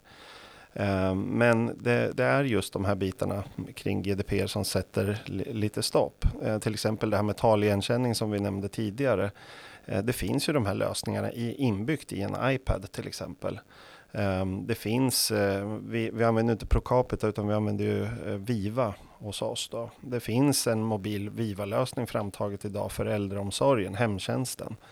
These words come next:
Ehm, där man skulle kunna läsa in journal direkt med, bara med den här talfunktionen i, i iPaden. Eh, det lilla problemet är då att, ja, men det här talet är ju studsar på en server i U S A då, som man då tekniskt sett skulle kunna plocka ut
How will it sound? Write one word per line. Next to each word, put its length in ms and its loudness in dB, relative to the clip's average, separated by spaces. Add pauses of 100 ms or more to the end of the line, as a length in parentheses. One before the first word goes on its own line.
(480)
Ehm, 400 0
där 100 4
man 140 2
skulle 360 2
kunna 300 2
läsa 540 4
in 360 -6
journal 500 -4
direkt 340 -2
med, 180 -2
bara 220 2
med 140 -2
den 100 -4
här 80 -2
talfunktionen 1300 -2
i, 140 -2 (140)
i 260 -2
iPaden. 600 0 (600)
Eh, 180 -2
det 180 -2
lilla 220 2
problemet 560 4
är 120 4
då 160 4
att, 160 0
ja, 100 -2
men 120 0
det 60 -4
här 120 0
talet 640 2
är 120 0
ju 180 0
studsar 420 -4
på 160 -4
en 80 0
server 400 -2
i 340 -6
U 160 -4
S 140 -6
A 240 2
då, 100 -4
som 240 -4
man 400 -4
då 280 -4 (340)
tekniskt 520 -2
sett 140 -4
skulle 240 0
kunna 240 -6
plocka 360 -2
ut 360 -2